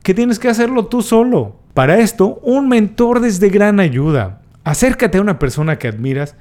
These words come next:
y que quieres hasta cierto punto imitar. Conoce a fondo su trabajo,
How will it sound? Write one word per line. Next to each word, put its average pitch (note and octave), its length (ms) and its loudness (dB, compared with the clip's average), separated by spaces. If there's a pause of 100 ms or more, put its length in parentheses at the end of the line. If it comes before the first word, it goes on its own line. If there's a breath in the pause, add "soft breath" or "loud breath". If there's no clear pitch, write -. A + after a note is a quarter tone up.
(120)
y D#3+ 120 -6
que - 180 -8
quieres A3 360 2 (100)
hasta G3 360 -4
cierto G#3 680 -2
punto F3 340 -2
imitar. G#2+ 560 -2 (180 soft breath)
Conoce G#3+ 380 2
a F3 40 0
fondo F#3+ 340 -2
su C3 160 -8
trabajo, A2+ 580 -6